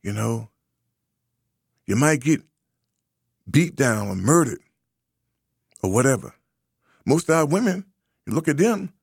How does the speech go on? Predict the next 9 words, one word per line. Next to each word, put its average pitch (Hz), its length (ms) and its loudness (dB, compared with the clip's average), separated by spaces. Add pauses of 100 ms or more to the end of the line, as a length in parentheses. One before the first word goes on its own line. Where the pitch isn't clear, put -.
(720)
on 139 100 2
TikTok, 170 540 -2 (1040)
these, 131 260 -4
these 135 160 -4
platforms, 151 600 0 (560)
it's 156 120 -4
all 190 440 2
centralized, 127 680 -4
sexualized. 117 800 -6